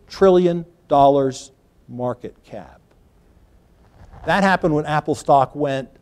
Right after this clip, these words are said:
a little bit beyond, in the early one eighties. One eighty, it actually got up to, like, one eighty-three, something like that, and change. Probably isn't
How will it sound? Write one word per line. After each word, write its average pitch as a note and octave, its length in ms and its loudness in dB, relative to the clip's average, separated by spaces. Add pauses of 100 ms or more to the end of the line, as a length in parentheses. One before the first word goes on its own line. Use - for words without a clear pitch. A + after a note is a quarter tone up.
(160)
a B2+ 100 -6
little C#4+ 340 -2
bit G#3+ 280 2
beyond, D#3 640 -2 (320)
in F#3+ 80 -2
the A3 80 0
early F#3 260 2
one D3+ 240 -2
eighties. - 600 -8 (200)
One E3+ 160 -10
eighty, D3+ 380 -2
it C3 160 -8
actually C#3 320 -6
got B2 160 -2
up - 160 -10
to, C3+ 40 -20
like, A2+ 240 -6
one B2 180 -12
eighty-three, A2 600 -10
something A2 420 -18
like A2 260 -18
that, A2 200 -8
and G#2 100 -20
change. F#2+ 600 -18 (3500)
Probably E3 640 0
isn't D#3 340 -4